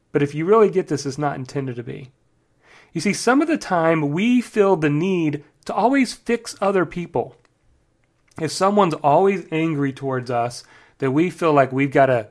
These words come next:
help them overcome their anger. If someone is always controlling, then we feel like we've gotta manipulate and control them back and play their own game. But the truth is,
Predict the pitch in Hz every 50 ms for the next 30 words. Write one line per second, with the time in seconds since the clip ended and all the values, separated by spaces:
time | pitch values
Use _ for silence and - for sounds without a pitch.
0 | _ _ _ - - 160 160 160 - 170 156 151 151 139 139 123 - 143 135 131
1 | 127 123 123 120 120 117 117 117 113 110 117 123 - _ _ _ _ _ _ _
2 | _ _ _ _ _ _ _ _ _ _ _ _ _ _ - 143 143 143 - -
3 | - 165 170 185 190 196 190 185 185 185 185 185 175 _ _ _ _ - 156 151
4 | 147 143 139 139 139 135 131 127 127 - - _ _ _ _ _ _ _ _ _
5 | _ _ _ _ _ _ _ _ - 151 165 185 190 190 185 - - - 160 143
6 | - - 165 151 143 143 135 127 123 123 123 127 135 156 170 151 - - 170 156
7 | 147 143 139 135 - - - - 151 151 147 - 151 139 135 131 127 127 131 131
8 | 143 143 143 147 139 135 135 131 127 131 127 127 - 135 127 127 - 135 131 123
9 | 117 123 117 117 120 120 117 117 117 - 120 117 - - 143 139 131 127 131 123
10 | 123 123 120 120 117 120 117 113 113 110 104 104 _ _ _ _ _ _ _ _
11 | _ _ _ _ _ _ _ _ _ _ _ _ _ _ _ _ _ _ _ _
12 | _ _ _ _ _ - - _ _ _ - 175 175 208 208 - 240 262 294 302
13 | - 185 170 165 165 160